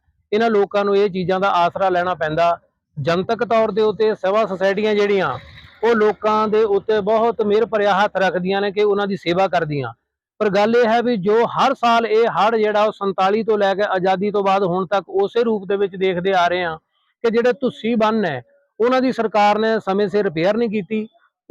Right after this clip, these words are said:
ਉਸ ਦੀ ਉਡੀਕ ਕਰਦੇ ਕਰਦੇ ਹਰ ਵਕਤ ਜਿਹੜਾ ਹੜ੍ਹ ਦਾ ਪਾਣੀ ਹੈ, ਉਹ ਧੁੱਸੀ ਦੇ ਉੱਪਰੋਂ ਦੀ ਟੱਪ ਕੇ ਜਦੋਂ ਧੁੱਸੀ ਨੂੰ ਖਾਰ ਲਾਉਂਦਾ, ਉਹ ਟੁੱਟ ਜਾਂਦਾ।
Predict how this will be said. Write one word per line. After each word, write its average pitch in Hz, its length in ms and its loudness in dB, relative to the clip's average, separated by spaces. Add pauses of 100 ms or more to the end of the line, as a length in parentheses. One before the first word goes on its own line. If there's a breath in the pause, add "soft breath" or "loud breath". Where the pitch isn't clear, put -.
ਉਸ 220 120 -2
ਦੀ 233 120 0
ਉਡੀਕ 220 400 2
ਕਰਦੇ 226 360 0
ਕਰਦੇ 220 300 0
ਹਰ 226 280 0
ਵਕਤ 240 300 -2
ਜਿਹੜਾ 220 260 0
ਹੜ੍ਹ 180 260 0
ਦਾ 233 120 0
ਪਾਣੀ 196 380 0
ਹੈ, 139 120 -4 (320)
ਉਹ 254 80 2
ਧੁੱਸੀ 240 360 -4
ਦੇ 254 80 2
ਉੱਪਰੋਂ 240 420 0
ਦੀ 254 100 0
ਟੱਪ 220 280 0
ਕੇ 220 160 -2
ਜਦੋਂ 214 220 0
ਧੁੱਸੀ 208 300 -6
ਨੂੰ 214 120 -2
ਖਾਰ 190 260 2
ਲਾਉਂਦਾ, 202 240 0
ਉਹ 196 40 -2
ਟੁੱਟ 170 240 -6
ਜਾਂਦਾ। 175 380 -2